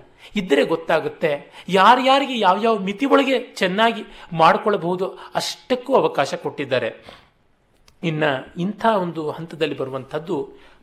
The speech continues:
ಪವಮಾನ ಸೂಕ್ತಗಳ ಒಂದು ವಿವರ. ಋಗ್ವೇದದ ಒಂಬತ್ತನೆಯ ಮಂಡಲ ಅಥವಾ ಆರನೇ ಅಷ್ಟಕ ಅಂತ ಯಾವುದಿದೆ, ಅಲ್ಲಿ ಬರುವಂತಹದ್ದು ಪೂರ್ಣವಾಗಿ ಸೋಮ ಸ್ತುತಿಯೇ.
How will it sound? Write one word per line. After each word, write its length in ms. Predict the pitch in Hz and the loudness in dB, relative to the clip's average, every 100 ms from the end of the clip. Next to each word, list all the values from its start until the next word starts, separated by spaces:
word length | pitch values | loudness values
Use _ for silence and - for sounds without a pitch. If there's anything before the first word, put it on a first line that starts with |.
| _ | _
ಪವಮಾನ 440 | 156 180 214 185 160 | -2 2 2 2 0
ಸೂಕ್ತಗಳ 520 | - 139 - 135 143 135 - - | -8 -10 -4 0 2 2 -2 -8
ಒಂದು 460 | 143 131 123 120 - | -8 -6 -8 -10 -10
ವಿವರ. 260 | 139 131 143 123 - - _ _ _ - _ 185 | -2 0 0 -2 -4 -14 _ _ _ -20 _ -4
ಋಗ್ವೇದದ 600 | 175 185 240 165 170 175 139 - | -4 2 2 2 2 2 0 -2
ಒಂಬತ್ತನೆಯ 680 | 147 180 226 - 214 190 175 - | -2 0 0 0 -2 -2 -4 -4
ಮಂಡಲ 360 | 147 135 156 147 | -6 0 2 2
ಅಥವಾ 560 | 120 - - 165 170 147 | 0 -4 -4 -2 4 6
ಆರನೇ 440 | 131 160 202 196 | 8 8 4 -2
ಅಷ್ಟಕ 400 | 151 - 175 - | -4 -6 -8 -4
ಅಂತ 180 | 147 139 | -4 -2
ಯಾವುದಿದೆ, 640 | 143 123 127 143 117 - _ _ _ _ _ _ _ _ _ _ _ _ _ _ _ _ _ _ _ _ _ _ - | -2 -2 -4 -8 -8 -12 _ _ _ _ _ _ _ _ _ _ _ _ _ _ _ _ _ _ _ _ _ _ -2
ಅಲ್ಲಿ 260 | 175 208 233 | 0 0 0
ಬರುವಂತಹದ್ದು 1000 | 170 185 185 175 156 143 202 165 - - | 2 2 0 0 -2 -2 -2 -2 -4 -8
ಪೂರ್ಣವಾಗಿ 920 | 185 247 285 269 214 165 156 185 - - _ _ _ _ | -2 2 2 2 4 4 4 -2 -12 -18 _ _ _ _
ಸೋಮ 440 | - - 165 147 | -10 2 4 4
ಸ್ತುತಿಯೇ. 840 | - - - - 143 147 131 - | -2 -10 -20 -14 -10 -6 -6 -8